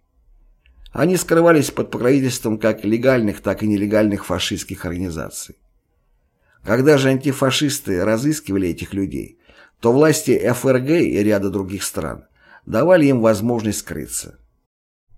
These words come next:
Мой вывод: до тех пор, пока абсолютно точно не доказан факт смерти или не обнаружено место пребывания того или иного руководящего деятеля нацистского режима, следует предполагать, что он где-то скрывается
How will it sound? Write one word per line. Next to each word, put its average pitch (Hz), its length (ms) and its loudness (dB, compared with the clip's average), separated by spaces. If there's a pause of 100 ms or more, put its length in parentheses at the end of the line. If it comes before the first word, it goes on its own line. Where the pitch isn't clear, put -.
(120)
Мой 139 340 4
вывод: 147 680 2
до 104 220 0
тех 165 320 2
пор, 170 240 0
пока 117 360 0
абсолютно 135 680 0
точно 120 480 -2
не 104 120 0
доказан 117 480 -2
факт 113 340 -2
смерти 113 640 -4 (220)
или 117 220 2
не 120 80 0
обнаружено 117 560 2
место 113 380 -2
пребывания 101 680 0
того 110 400 2
или 107 140 2
иного 107 360 0
руководящего 101 720 -2
деятеля 87 420 -4
нацистского 87 580 -8
режима, 98 500 -4 (680)
следует 160 480 2
предполагать, 147 600 2
что - 240 -4
он 110 80 -2
где-то 117 300 -4
скрывается 76 800 -6